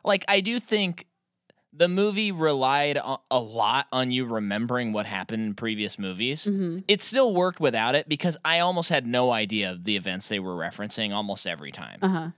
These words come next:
Speaker 2: I forgot that John Cena and Dom were brothers.
Speaker 1: Couldn't remember how or what that was. And so there
Speaker 2: Couldn't remember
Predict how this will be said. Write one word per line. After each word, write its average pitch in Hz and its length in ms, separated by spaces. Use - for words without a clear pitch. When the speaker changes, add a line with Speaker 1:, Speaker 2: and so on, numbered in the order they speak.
Speaker 2:
I 302 140
forgot 262 280
that 208 100
John 185 220
Cena 185 300
and 160 320
Dom 160 460
were 156 420
brothers. 143 600
Speaker 1:
Couldn't 208 280
remember 160 460
how 139 600
or 123 160
what 120 420
that 98 260
was. 104 480
And 170 160
so 208 140
there 320 120
Speaker 2:
Couldn't 330 120
remember 269 580